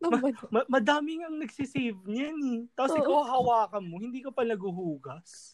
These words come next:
Speaker 1: <laughs>
Speaker 2: Diba? Ayun. Sabi, yun sabi, gago ka, pre. Sana na-realize mo kung gaano ka special yung
Speaker 1: Oo.
Speaker 2: iba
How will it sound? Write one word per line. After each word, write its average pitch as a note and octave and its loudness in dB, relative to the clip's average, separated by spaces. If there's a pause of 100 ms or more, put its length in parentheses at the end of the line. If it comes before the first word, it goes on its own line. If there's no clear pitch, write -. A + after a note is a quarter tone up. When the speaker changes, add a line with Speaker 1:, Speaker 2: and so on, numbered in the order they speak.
(160)
Speaker 1:
<laughs> - 0
Speaker 2:
Diba? B3 -2 (1800)
Ayun. A#3+ 6
Sabi, A#3 -6 (160)
yun C4 0
sabi, C4+ -2
gago A#3+ 2
ka, B3+ 6
pre. F#3+ 2
Sana A3 0
na-realize G#3+ -2
mo F#3+ -10
kung F#3 -2
gaano D#3+ 2
ka D#3+ -6
special D3+ -2
yung C3+ -4 (640)
Speaker 1:
Oo. F3 -2
Speaker 2:
iba C3 -2